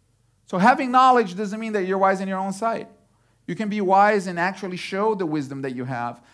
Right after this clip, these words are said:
about any specific topic, so long as you maintain this awareness that you don't know everything, right? Problem with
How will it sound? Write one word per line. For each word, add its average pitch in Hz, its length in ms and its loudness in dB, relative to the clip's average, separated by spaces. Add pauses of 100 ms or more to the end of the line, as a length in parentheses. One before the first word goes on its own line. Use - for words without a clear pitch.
about 139 380 -2
any 165 140 -4
specific 165 480 -10
topic, 170 520 -4 (240)
so 220 240 2
long 233 280 4
as 196 140 2
you 202 100 -4
maintain 196 680 -2 (560)
this - 500 -4
awareness 156 720 -4 (260)
that 151 120 -6
you 156 140 -2
don't 175 260 -2
know 185 180 -4
everything, 107 500 -8 (300)
right? 160 300 -12 (4000)
Problem 185 340 0
with 113 360 -12